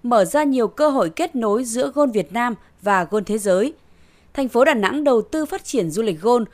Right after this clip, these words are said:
cũng như ngành công nghiệp golf, góp phần đưa thành phố biển xinh đẹp này trở thành điểm đến du lịch golf hấp dẫn.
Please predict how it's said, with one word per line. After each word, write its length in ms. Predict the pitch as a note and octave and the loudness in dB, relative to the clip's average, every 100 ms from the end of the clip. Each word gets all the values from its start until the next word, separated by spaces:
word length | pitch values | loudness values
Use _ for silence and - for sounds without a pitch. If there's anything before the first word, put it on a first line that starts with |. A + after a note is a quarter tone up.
| _ _ | _ _
cũng 220 | A#3+ C4+ | -8 -2
như 120 | E4 | 0
ngành 220 | C#4+ A3+ F3 | 0 0 0
công 200 | C#4+ C4+ | 0 0
nghiệp 180 | G3 | -2
golf, 260 | C#3 A#3+ A#3+ - - _ - | 0 0 0 -4 -16 _ 0
góp 240 | F4 - | 0 2
phần 280 | B3+ G#3+ G3+ | -2 -2 -2
đưa 140 | D4 | -4
thành 200 | D4 G#3 | -2 -6
phố 240 | - G3+ B3+ | -2 -2 0
biển 200 | B3+ - | -2 -4
xinh 200 | A#3+ A3 | -4 -2
đẹp 180 | F#3 | -2
này 280 | F3+ F#3 F3+ - - - | -2 -2 -2 -6 -16 -4
trở 140 | A3 | -2
thành 220 | A3 G#3 | 0 -2
điểm 260 | G#3+ E3+ E3 | -2 -2 -2
đến 220 | F#3 A#3 | -2 -4
du 180 | C#4+ D4+ | -4 -2
lịch 200 | G#3+ - | -2 -2
golf 220 | A#3 A3+ | -4 -2
hấp 180 | C#4+ A#3+ | -4 0
dẫn. 240 | G3+ B3+ | -2 -2